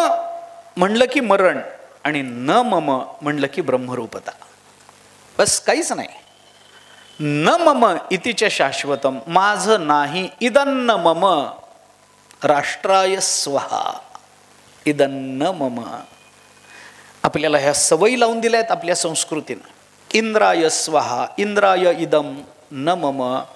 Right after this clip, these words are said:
वरुणाय स्वाहा, वरुणाय इदम न मम." हे "न मम" म्हणायची सवय ही आपल्याला परमात्म कृपेकरता कारण ठरणारी असते.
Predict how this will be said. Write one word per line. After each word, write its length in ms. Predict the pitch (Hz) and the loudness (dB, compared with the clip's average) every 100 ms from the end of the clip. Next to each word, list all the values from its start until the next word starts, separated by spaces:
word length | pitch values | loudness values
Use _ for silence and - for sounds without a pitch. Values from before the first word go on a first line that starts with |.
| - - - - | -20 -20 -20 0
वरुणाय 560 | 175 190 208 165 151 | 2 4 4 2 2
स्वाहा, 640 | 143 - 185 139 123 139 135 | 0 0 2 2 2 2 2
वरुणाय 640 | 147 202 214 156 139 151 - | 2 2 2 0 0 0 0
इदम 540 | 202 160 147 147 143 - _ | 0 0 0 -4 -14 -18 _
न 200 | 160 175 | -8 -2
मम." 540 | 208 165 139 135 139 135 - - - - _ - - - - | 0 0 -4 -2 -2 -4 -10 -20 -20 -20 _ -20 -20 -18 -2
हे 120 | 170 | 0
"न 280 | 147 135 143 | 0 -4 0
मम" 540 | 196 262 240 226 214 226 | 2 2 2 2 4 2
म्हणायची 400 | 185 170 170 202 | 2 0 -2 -2
सवय 560 | - - 151 160 143 120 - - - _ _ _ _ _ _ _ _ _ _ _ - - - - | -2 0 2 4 2 -2 -10 -20 -20 _ _ _ _ _ _ _ _ _ _ _ -20 -20 -20 0
ही 120 | 202 - | 0 2
आपल्याला 400 | 156 156 151 - | -2 0 2 0
परमात्म 880 | - 151 147 165 202 226 - 262 | 0 2 2 2 2 2 -4 -4
कृपेकरता 960 | 254 - - 247 240 311 277 208 170 160 | -4 -6 -2 0 2 0 2 2 2 0
कारण 400 | 165 131 127 139 | 0 -2 -2 -4
ठरणारी 480 | 127 123 120 107 87 | -6 -6 -4 -6 -6
असते. 360 | - - - | -8 -8 -12